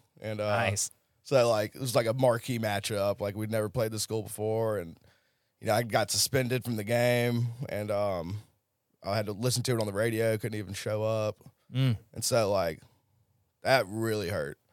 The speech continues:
Speaker 1: And in no way did I, uh, you know, consider that. I don't think I considered it my fault.
Speaker 2: Yeah.
Speaker 1: You know what I mean? I think I'm pretty sure I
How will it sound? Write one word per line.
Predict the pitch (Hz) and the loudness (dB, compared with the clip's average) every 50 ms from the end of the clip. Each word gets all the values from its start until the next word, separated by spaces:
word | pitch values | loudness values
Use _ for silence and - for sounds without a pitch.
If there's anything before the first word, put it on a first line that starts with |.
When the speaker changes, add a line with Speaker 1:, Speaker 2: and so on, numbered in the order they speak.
| _ _ _ _ _ _ _ _ _ _ _ | _ _ _ _ _ _ _ _ _ _ _
Speaker 1:
And | - 107 113 110 107 104 104 98 98 92 - _ _ _ _ _ _ _ _ _ _ _ | -2 0 0 0 0 -2 -2 -4 -6 -8 -12 _ _ _ _ _ _ _ _ _ _ _
in | - 123 123 123 | -4 -2 0 4
no | 123 123 120 | 6 6 6
way | 120 117 117 110 113 110 | 6 4 4 2 2 0
did | 98 104 98 | -2 -4 -4
I, | 95 98 107 107 101 95 95 95 98 87 98 120 123 _ _ _ _ _ _ _ _ _ - | -2 0 0 2 2 2 0 0 -2 -4 -8 -12 -16 _ _ _ _ _ _ _ _ _ -6
uh, | - 110 104 98 90 87 85 80 78 110 - _ _ _ _ _ _ _ _ _ _ _ _ _ _ _ _ _ _ _ _ _ _ _ _ _ _ _ | -2 0 2 2 2 2 0 -2 -4 -6 -8 _ _ _ _ _ _ _ _ _ _ _ _ _ _ _ _ _ _ _ _ _ _ _ _ _ _ _
you | - 104 | -6 -2
know, | 95 90 78 76 78 - - _ _ _ | -2 0 0 0 -2 -6 -8 _ _ _
consider | - - 113 - 120 104 95 95 | -12 -8 -4 -4 -2 -2 -2 -2
that. | 90 101 95 92 92 90 87 - _ - - _ _ _ _ _ _ _ _ _ _ _ _ _ _ | -2 -2 0 0 0 -2 -4 -4 _ -14 -20 _ _ _ _ _ _ _ _ _ _ _ _ _ _
I | - - | 4 4
don't | 208 208 | 4 6
think | 240 254 | 6 6
I | 240 | 6
considered | 196 170 - 208 226 202 | 6 4 4 6 6 6
it | 151 | 8
my | 156 170 165 147 | 10 10 8 8
fault. | - - - 147 156 120 87 - _ - - - _ - - - _ | 8 6 8 8 8 8 6 2 _ -14 -20 -20 _ -20 -20 -16 _
Speaker 2:
Yeah. | - 123 120 117 107 101 107 | 0 4 4 4 4 2 4
Speaker 1:
You | 160 | 6
know | 170 190 | 8 8
what | 196 | 8
I | 196 | 8
mean? | 196 208 214 196 | 8 8 8 8
I | 180 | 8
think | 180 180 208 190 | 8 8 8 10
I'm | 202 190 170 160 165 | 10 10 10 8 0
pretty | - 190 220 220 202 | 2 4 4 4 2
sure | - - 196 190 180 | 4 4 6 8 10
I | 170 160 | 10 10